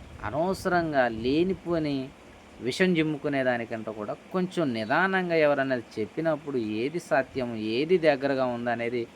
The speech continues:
ఆలోచించుకున్నప్పుడే మనం సత్యాన్ని వెతుకుతాం. మతం ముసుగులో అనవసరంగా లేనిపోని గొడవలకు దూరం పట్టి రాజకీయ నాయకులు ఆడించే తోలుబొమ్మ ఆటల్లో మనం తోలు బొమ్మల్లాగా కాకుండా ఒక ప్రాణం ఉన్న మనిషిలాగా,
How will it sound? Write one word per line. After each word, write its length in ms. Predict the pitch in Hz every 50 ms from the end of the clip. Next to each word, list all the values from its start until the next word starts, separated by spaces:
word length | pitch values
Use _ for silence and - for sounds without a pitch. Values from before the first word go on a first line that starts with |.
| - - - - - - 104
ఆలోచించుకున్నప్పుడే 1000 | 101 110 120 143 151 151 151 147 135 - - 139 131 127 123 123 123 123 123 120
మనం 280 | 117 117 117 113 113 110
సత్యాన్ని 960 | - - 101 101 101 - - 135 139 143 147 156 160 160 156 147 143 143 139
వెతుకుతాం. 640 | 123 117 113 113 - 127 131 131 - 131 120 110 107 107 - - - - - - - - - - -
మతం 480 | 110 113 117 123 - - 175 175 175
ముసుగులో 500 | 165 151 139 - 143 143 143 143 139 131
అనవసరంగా 840 | 110 110 117 120 127 147 156 147 - - 160 156 151 147 143 135 127
లేనిపోని 680 | 120 117 117 120 127 139 156 165 156 - - 165 156 151
గొడవలకు 540 | 135 131 135 131 131 131 131 127 123 123
దూరం 400 | 120 110 113 110 113 117 120 120
పట్టి 340 | 113 110 104 - - 113 123 - - - - - - - - -
రాజకీయ 720 | 113 117 120 123 147 156 160 170 170 165 165 170 165 160
నాయకులు 560 | 156 151 143 139 135 139 143 135 - 139 139 127
ఆడించే 920 | 117 120 127 135 139 139 139 135 127 - - 135 131 117 113 110 110 123 - - - - - - - -
తోలుబొమ్మ 580 | 147 147 151 165 170 175 165 160 156 151 147 143
ఆటల్లో 440 | 135 131 127 - - 139 131 131 127
మనం 480 | 127 120 117 117 117 113 110 110 113 120 - - - - - - -
తోలు 260 | 135 123 131 139 147
బొమ్మల్లాగా 840 | 135 120 113 113 110 113 120 135 147 156 151 151 147 143 139 135 135
కాకుండా 580 | 127 127 120 117 110 - 120 120 117 113 110 107
ఒక 140 | 107 110
ప్రాణం 520 | 110 - - - 101 98 107 - 131 135 131
ఉన్న 180 | 131 127 127
మనిషిలాగా, 840 | 117 110 104 101 104 110 - - 135 127 120 113 110 107 107 98 -